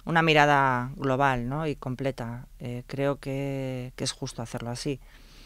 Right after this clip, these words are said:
Creo que la izquierda abertzale ha ido dando pasos. Ah,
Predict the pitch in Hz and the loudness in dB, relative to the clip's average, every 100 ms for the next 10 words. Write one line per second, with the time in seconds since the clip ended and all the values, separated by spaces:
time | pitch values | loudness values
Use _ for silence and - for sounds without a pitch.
0 | - - - 180 175 180 175 - 185 185 | -20 -8 4 6 8 6 6 4 4 6
1 | 175 - 175 185 - 156 151 139 139 127 | 6 4 2 2 2 2 2 2 2 0
2 | - 117 - 107 - - - - - 117 | 0 -2 -2 -8 -10 -12 -14 -16 -12 -10
3 | 117 113 113 113 | -8 -8 -8 -8